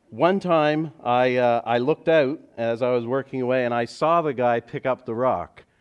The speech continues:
And, uh, and he was walking out in the lumberyard, and he saw that I saw, and he kinda smiled, and he gave the rock a, a bit of a whip pitch like that up into the building. And the next few minutes kind of played out,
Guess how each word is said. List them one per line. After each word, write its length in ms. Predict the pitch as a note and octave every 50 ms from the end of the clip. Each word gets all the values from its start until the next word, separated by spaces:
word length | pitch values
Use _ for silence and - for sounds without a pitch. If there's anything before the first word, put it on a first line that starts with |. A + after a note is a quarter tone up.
| _ _ _ _ _
And, 420 | - G2+ A2 A2+ A2+ A2 A2+ G#2+ A#2
uh, 300 | A2+ A2+ A2 A2 A2 A2 -
and 180 | A2 G#2+ G#2
he 140 | G#2 A#2 B2+
was 180 | C3 C3 A2+ A#2
walking 380 | B2+ B2 A#2+ A#2+ - A#2+ A2+
out 120 | A#2+ B2 A#2
in 80 | A#2+
the 80 | A#2 A2+
lumberyard, 640 | G#2+ A2+ A#2 A#2+ A2+ A2+ A2 A2 A2 A2 A2 A2 G2+
and 140 | G2+ F2 F2
he 160 | B2+ C3 B2
saw 300 | - - C3 B2 A#2+ A2+
that 120 | G#2+ G#2
I 180 | G#2+ A2 A2+ A2
saw, 380 | - - A#2 G#2+ G#2+ G#2+ G#2+
and 120 | G#2 F#2+ F#2
he 100 | A2+ A2
kinda 320 | - - A2+ A2 G#2+ G2+
smiled, 540 | - - A2 G#2+ A2 A2 G#2+ A2 G#2+ G#2+ - _ _ _ _ _ _ _ _
and 240 | - G#2+ G#2 G#2+ G#2+
he 140 | G#2+ A#2+ A#2
gave 280 | G#2 C3 C3+ C#3 C3+ A#2+
the 120 | C3+ B2+
rock 380 | A#2 B2 A#2+ B2 B2 A#2+ - -
a, 200 | G#2+ G2+ G2+ -
a 100 | - G2+
bit 160 | F#2+ A#2+ A#2+
of 120 | A#2+ G2 G#2+
a 60 | G#2+
whip 320 | G2 G#2+ C3 C#3 - -
pitch 480 | - D#3 D3+ D3+ - - - - - _ _
like 220 | A2 A2 A2 -
that 360 | - A#2+ B2 C3+ C#3 - - _
up 200 | - A2+ A2+ -
into 260 | B2+ A#2+ A#2+ - A#2+ A#2
the 100 | A2 A2
building. 440 | G#2 A#2+ B2 C3 C3+ C#3+ D3+ C#3+ - _ _ _ _ - _ _ _ _ _
And 460 | - C3 C3+ C3+ C3 B2+ B2+ A#2 - - _ _ _ _ _ _ _
the 100 | - B2+
next 340 | B2+ D3 F3 F#3+ - - -
few 200 | - F#3 F#3 E3+
minutes 440 | E3 E3+ E3+ D3+ C3+ C3+ - - -
kind 340 | - - D3+ C#3+ C#3 C#3
of 140 | B2+ G#2+ - -
played 260 | - D3 C#3+ C#3 C3+
out, 380 | C#3 C#3 C3 B2+ B2+ - -